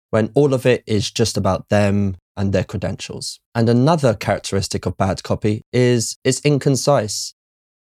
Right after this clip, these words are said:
It fools itself into thinking that more is better, and that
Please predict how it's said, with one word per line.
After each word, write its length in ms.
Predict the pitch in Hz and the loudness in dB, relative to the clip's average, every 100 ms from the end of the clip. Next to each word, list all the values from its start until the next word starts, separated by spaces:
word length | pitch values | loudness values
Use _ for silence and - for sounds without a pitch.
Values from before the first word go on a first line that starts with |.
| _ | _
It 220 | - 131 - | -2 -2 0
fools 420 | - 143 139 - | 0 2 2 -2
itself 400 | - 139 127 - | -2 0 2 0
into 220 | 117 113 | -2 -4
thinking 500 | - 123 117 117 110 | -2 0 0 0 0
that 200 | 107 - | 0 -2
more 480 | 101 107 113 113 113 | 0 4 6 4 2
is 120 | 104 - | -4 -4
better, 500 | - 107 120 117 - _ _ _ _ _ _ _ - | -2 0 0 0 -2 _ _ _ _ _ _ _ -2
and 80 | |
that 160 | 104 | 0